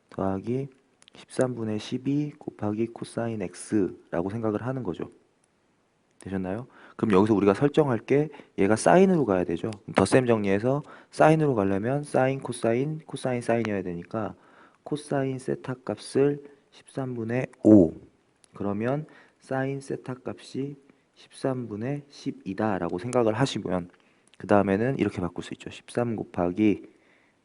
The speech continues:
코사인 세타 곱하기 사인 X 더하기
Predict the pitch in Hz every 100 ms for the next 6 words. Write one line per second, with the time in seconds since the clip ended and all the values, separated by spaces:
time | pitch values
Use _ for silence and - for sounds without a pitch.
0 | _ - 127 - - 110 110 120 104 -
1 | - 123 120 - 113 - - - 98 101
2 | 113 104 - - 117 113 110 92 - -
3 | - 104 - - - 90 90 95 120 143